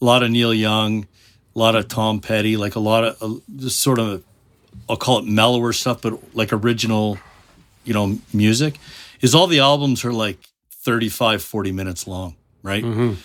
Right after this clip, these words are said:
Speaker 1: And that, and that's why when you buy new music, it comes on, you know, there's four sides, right? Two L Ps, because they can't,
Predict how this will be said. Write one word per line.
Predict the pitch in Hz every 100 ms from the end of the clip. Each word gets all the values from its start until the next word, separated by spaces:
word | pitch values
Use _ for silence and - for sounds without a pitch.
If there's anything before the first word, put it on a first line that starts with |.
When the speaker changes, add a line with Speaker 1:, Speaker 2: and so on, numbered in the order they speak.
| - -
Speaker 1:
And | 104
that, | 107 110
and | 107
that's | 113 120 -
why | 113 107 104 - - -
when | 123
you | 120
buy | 117 117
new | 104 117 127
music, | 117 104 90 92 98 - _ _
it | 101
comes | - 117 104
on, | 101 98 92 87 - - _ _ _
you | - 95
know, | 87 -
there's | 101 95
four | - 113 104
sides, | - 101 92 80
right? | 90 90
Two | - 110
L | 98 90
Ps, | - 107 117 - - _ - - - -
because | 101 113
they | 107
can't, | - 113 107 98 -